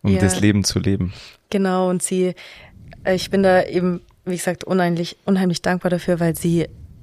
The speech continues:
Speaker 2: sind immer da für mich.
Speaker 1: Mhm.
Speaker 2: Und wenn ich was brauch, dann zack, und die setzen alles in Bewegung, dass das, dass das funktioniert. Und, äh, manchmal habe ich das Gefühl, ich kann das nicht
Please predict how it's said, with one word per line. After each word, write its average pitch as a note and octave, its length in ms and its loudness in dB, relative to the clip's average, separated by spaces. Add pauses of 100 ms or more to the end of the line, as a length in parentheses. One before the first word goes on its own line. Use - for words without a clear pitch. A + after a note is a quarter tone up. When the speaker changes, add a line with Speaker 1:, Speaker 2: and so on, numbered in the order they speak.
(340)
Speaker 2:
sind - 280 0 (120)
immer F#3 240 4
da D#3 200 0
für D3 140 -4
mich. D#3+ 260 -2
Speaker 1:
Mhm. E3 80 -2
Speaker 2:
Und D#3+ 140 0
wenn E3+ 100 2
ich - 140 -2
was D#3 140 -4
brauch, F3+ 360 2
dann D#3 300 -2 (560)
zack, - 340 -4
und B3 260 -2
die D3+ 320 0 (280)
setzen D#3+ 680 0 (720)
alles G3+ 320 2
in G3+ 60 4
Bewegung, F#3 440 2
dass F3 220 -2
das, - 380 -4
dass F3 140 -4
das F3 160 -2
funktioniert. F#3+ 640 2
Und, F3 320 2
äh, E3+ 200 2
manchmal F3+ 300 0
habe F3 60 0
ich E3 80 -6
das - 160 -4
Gefühl, F3+ 280 -4
ich E3+ 120 -6
kann E3+ 200 -2
das - 240 -4
nicht - 380 -6